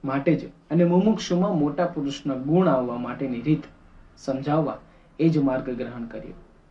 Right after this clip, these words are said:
આ મંડળને ખૂબ રાજી કરીને વરતાલ વળાવવાનું ભગતજીએ નક્કી કર્યું.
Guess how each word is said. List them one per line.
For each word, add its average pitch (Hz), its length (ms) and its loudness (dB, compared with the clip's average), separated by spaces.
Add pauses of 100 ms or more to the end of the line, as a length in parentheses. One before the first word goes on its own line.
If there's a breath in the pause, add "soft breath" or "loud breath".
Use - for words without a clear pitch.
(320)
આ 160 80 4
મંડળને 180 520 6
ખૂબ 233 240 2
રાજી 139 320 4
કરીને 143 420 0 (360 loud breath)
વરતાલ 160 420 4
વળાવવાનું 139 520 4
ભગતજીએ 135 460 0
નક્કી 135 300 -2
કર્યું. 107 340 -10